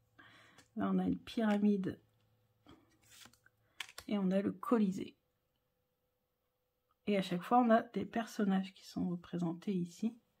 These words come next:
Donc là, il a représenté la carte de la force. Avec les lions.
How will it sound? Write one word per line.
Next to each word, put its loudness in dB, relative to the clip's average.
Donc -4
là, 10
il 6
a 6
représenté -2
la 2
carte -2
de 2
la 2
force. -6
Avec -6
les 4
lions. 4